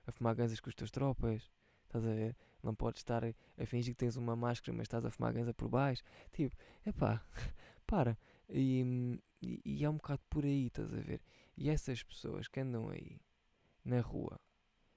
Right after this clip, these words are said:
agora já parece que já andam por casa, estás a ver? Mas andaram a puta do mês todo na rua, enquanto eu estive em casa aqui,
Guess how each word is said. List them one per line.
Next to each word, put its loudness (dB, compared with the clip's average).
agora 4
já 4
parece 8
que -4
já 4
andam 2
por 0
casa, -8
estás -10
a -4
ver? -2
Mas 4
andaram 4
a 4
puta 4
do 2
mês 2
todo -4
na 4
rua, 4
enquanto 2
eu 6
estive 2
em 2
casa -2
aqui, -4